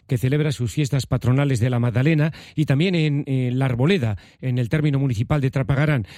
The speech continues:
Unas fiestas que en el recorrido de toda Euskal Herria nos llevan también a Motrico o también a Rentería. A propósito de estas circunstancias, el tono festivo y también el tono veraniego,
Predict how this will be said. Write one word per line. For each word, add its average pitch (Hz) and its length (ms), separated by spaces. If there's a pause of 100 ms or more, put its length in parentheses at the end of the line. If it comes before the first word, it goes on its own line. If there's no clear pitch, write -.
(100)
Unas 143 200
fiestas 165 380
que 151 160
en 131 100
el 127 760
recorrido 143 560
de 131 100
toda 170 220
Euskal 131 300
Herria 156 400 (280)
nos 120 140
llevan 151 180
también 147 300
a 147 60
Motrico 160 580
o 190 120
también 143 460
a 160 240
Rentería. 143 840 (400)
A 139 120
propósito 180 520
de 160 80
estas 156 220
circunstancias, 165 880
el 123 160
tono 165 200
festivo 160 540
y 151 60
también 139 540
el 117 140
tono 156 240
veraniego, 139 680